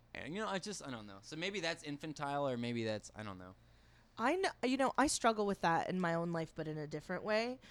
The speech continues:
Speaker 2: which is I have the inclination to be nice out of being nice. And then I feel very satisfied when I'm not. There's something very, like, uh,
Speaker 1: I did that.
Speaker 2: I
Speaker 1: Way
Speaker 2: did
Speaker 1: to
Speaker 2: that.
Speaker 1: go, Sel.
Speaker 2: Totally did it. Yeah,
Speaker 1: They are
Speaker 2: like,
Speaker 1: a dickbag.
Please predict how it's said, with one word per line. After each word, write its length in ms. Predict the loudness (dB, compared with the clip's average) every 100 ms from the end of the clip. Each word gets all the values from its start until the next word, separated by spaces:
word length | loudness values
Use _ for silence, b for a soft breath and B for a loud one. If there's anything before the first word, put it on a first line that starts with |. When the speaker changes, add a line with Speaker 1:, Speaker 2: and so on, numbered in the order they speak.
| B
Speaker 2:
which 140 | -2 0
is 120 | 4
I 80 | 4
have 440 | 4 6 8 6
the 140 | 2 0
inclination 600 | 0 0 0 -2 -4 -6
to 60 | -6
be 140 | -6
nice 360 | -6 -6 -6 -6
out 120 | -8
of 120 | -8
being 260 | -8 -6 -4
nice. 480 | 0 0 0 -2 -8 B B B
And 180 | -2 4
then 160 | 4 4
I 100 | 4
feel 360 | 4 4 4 4
very 280 | 4 6 4
satisfied 880 | 4 6 6 6 0 0 2 0 -2
when 180 | -2
I'm 220 | -2 -4 -2
not. 420 | 4 4 4 -8 b b b
There's 220 | 0 2
something 400 | 2 0 2 0 2
very, 340 | 2 2 2
like, 480 | 0 -2 -4 -12 -20 b b b -2
uh, 680 | 4 6 6 4 2 2 0 -2
Speaker 1:
I 80 | -4
did 260 | -2 0
that. 280 | 4 4 6
Speaker 2:
I 120 | 6
Speaker 1:
Way 80 | 8
Speaker 2:
did 180 | 8 8
Speaker 1:
to 40 | 10
Speaker 2:
that. 80 | 12 12 10
Speaker 1:
go, 40 |
Sel. 260 | 8 8 10
Speaker 2:
Totally 260 | 10 8 6
did 160 | 6
it. 160 | 6 8
Yeah, 180 | 10 10
Speaker 1:
They 40 |
are 120 | 10
Speaker 2:
like, 200 | 8 6
Speaker 1:
a 40 | 4
dickbag. 640 | 0 2 2 4 2